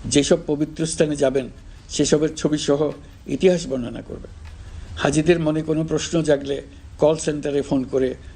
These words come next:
সেই প্রশ্নের উত্তর পাবেন। শরীর খারাপ লাগলে ডাক্তারের সঙ্গে যোগাযোগ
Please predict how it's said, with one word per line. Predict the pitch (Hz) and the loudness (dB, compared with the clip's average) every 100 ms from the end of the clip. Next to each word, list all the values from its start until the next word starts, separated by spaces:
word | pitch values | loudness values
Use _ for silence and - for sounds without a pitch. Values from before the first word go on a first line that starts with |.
| - - - | -16 -16 -12
সেই | - 160 | 2 4
প্রশ্নের | 156 139 - 156 143 - | 4 0 -2 -2 -2 0
উত্তর | 135 - 135 | -2 -2 -2
পাবেন। | 120 107 - - - - - - - - - - - - | -2 -6 -8 -14 -16 -16 -16 -16 -16 -14 -12 -12 -12 -8
শরীর | - 165 175 180 | 4 4 6 2
খারাপ | - 175 165 | 0 0 2
লাগলে | 156 127 123 - | -2 -2 -8 -6
ডাক্তারের | - 139 - 151 156 | -2 0 0 -2 0
সঙ্গে | 160 147 | 0 0
যোগাযোগ | 131 131 131 131 | 0 2 0 0